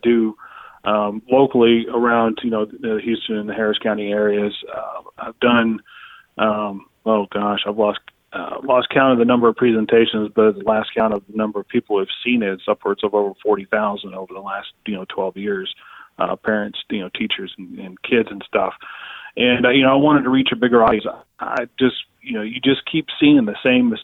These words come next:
parental mistakes over and over and over again. Um, and it's not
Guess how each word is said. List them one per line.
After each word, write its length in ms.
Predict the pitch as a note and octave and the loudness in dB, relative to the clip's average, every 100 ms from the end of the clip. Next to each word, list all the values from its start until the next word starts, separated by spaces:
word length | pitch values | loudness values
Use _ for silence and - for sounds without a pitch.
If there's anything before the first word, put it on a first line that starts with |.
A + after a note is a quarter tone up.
| - | -12
parental 380 | - B2 C3 B2 | 0 2 4 2
mistakes 480 | G2+ G2 A2 G2+ - | 0 -2 -4 -4 -4
over 340 | G#2+ A2+ A2 G#2+ | -2 0 2 0
and 80 | |
over 300 | G#2 G#2+ G#2 | 2 0 0
and 80 | G2+ | -2
over 260 | G2+ C3 G#2 | -2 0 0
again. 360 | - - E2+ - - - - - | 0 -12 -16 -16 -20 -20 -20 -12
Um, 540 | - G#2 G2 F#2+ F#2 - _ - | -2 0 0 -2 -8 -18 _ -2
and 340 | A#2+ A#2 A2+ | 2 2 2
it's 220 | A2 - | 0 0
not 260 | C3 A#2+ | 2 2